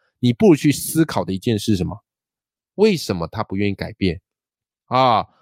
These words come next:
那个阻止他改变的那个阻力是什么？你要想办法把这个阻力拿掉，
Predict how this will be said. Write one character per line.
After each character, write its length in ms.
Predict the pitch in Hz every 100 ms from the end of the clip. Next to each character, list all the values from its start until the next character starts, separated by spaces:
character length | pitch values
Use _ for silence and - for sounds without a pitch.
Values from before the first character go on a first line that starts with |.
| _ -
那 220 | 247 240
个 160 | 160
阻 240 | 127 139 175
止 100 | 151
他 160 | 139
改 300 | 143 120 90
变 200 | 90 143
的 80 | 113
那 120 | 110
个 80 | 151
阻 420 | - - 143 98
力 180 | 90 139
是 140 | 107 98
什 100 | 82
么？ 80 | - _ _ -
你 100 | 151
要 100 | 185
想 280 | - 107
办 160 | 92 156
法 160 | 113 85
把 140 | - 90
这 100 | 104
个 100 | 117 -
阻 480 | - 143 107 92 104
力 200 | 143 104
拿 300 | 90 85 85
掉， 320 | 113 85